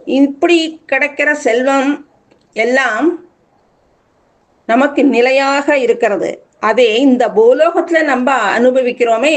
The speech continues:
சுகம், அதெல்லாம் நமக்கு நிலையில்லாத அற்பமான சுகம். இதெல்லாம் அற்பமானது. இதைத்தான் நம்மாழ்வார்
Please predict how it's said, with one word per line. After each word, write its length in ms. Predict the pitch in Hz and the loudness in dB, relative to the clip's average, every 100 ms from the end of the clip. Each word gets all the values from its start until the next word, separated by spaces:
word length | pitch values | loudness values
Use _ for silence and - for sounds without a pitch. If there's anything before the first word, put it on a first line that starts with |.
| 208 | -2
சுகம், 460 | - 262 269 208 151 160 - _ _ _ _ _ _ - | -2 -2 -2 -4 -6 -12 -20 _ _ _ _ _ _ -6
அதெல்லாம் 640 | 208 247 285 302 190 302 440 - _ | -2 0 0 0 -2 -4 -8 -18 _
நமக்கு 460 | - 202 240 240 226 320 - _ _ _ | -4 -2 -2 0 -2 -2 -6 _ _ _
நிலையில்லாத 920 | 202 208 254 262 262 254 254 269 269 214 220 - - - | -2 0 0 0 -2 0 -2 -2 -2 -2 -2 -6 -14 -8
அற்பமான 960 | 196 - - _ 320 320 311 320 320 | -6 -6 -10 _ 0 2 0 2 0
சுகம். 380 | - 233 233 196 - _ | 0 0 -2 -4 -10 _
இதெல்லாம் 480 | 208 180 196 190 - _ - _ _ | -6 -6 -6 -8 -12 _ -20 _ _
அற்பமானது. 800 | 196 196 - 208 214 233 214 180 - - _ - | -6 -4 -2 0 2 2 0 -4 -10 -16 _ -4
இதைத்தான் 640 | 214 262 254 269 214 311 370 - _ _ _ _ _ _ - | 0 0 0 -2 0 0 -4 -12 _ _ _ _ _ _ -6
நம்மாழ்வார் 760 | 202 233 247 269 285 269 214 | -4 -2 0 0 2 0 0